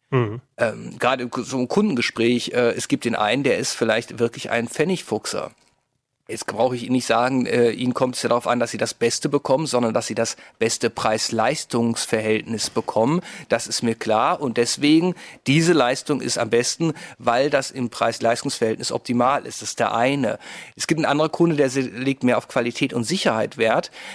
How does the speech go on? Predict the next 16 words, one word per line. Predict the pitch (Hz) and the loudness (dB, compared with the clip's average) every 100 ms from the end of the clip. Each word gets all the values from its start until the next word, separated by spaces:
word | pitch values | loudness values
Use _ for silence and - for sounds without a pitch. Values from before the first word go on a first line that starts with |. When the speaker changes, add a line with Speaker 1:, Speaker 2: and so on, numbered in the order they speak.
| - - - | -16 -10 2
Speaker 2:
Ähm, | 135 135 135 139 139 123 | 4 4 2 2 2 4
der | 120 123 | 2 2
hat | 147 | 0
auch | 139 - | -2 0
vielleicht | 117 113 | 0 0
schlechte | 113 113 - | -2 0 -2
Erfahrungen | - 107 104 131 151 | -2 0 0 0 -2
in | 151 | -2
dem | 151 | 0
Bereich | 139 143 147 - | 2 2 0 -2
gemacht, | 147 143 - - | 0 0 0 -4
also | 120 | -4
sollte | 113 123 123 | 0 0 0
ich | - | -2
das | 117 - - - | -2 -2 -8 -6
erkennen | 123 - - 139 127 139 | -6 -4 -2 0 2 0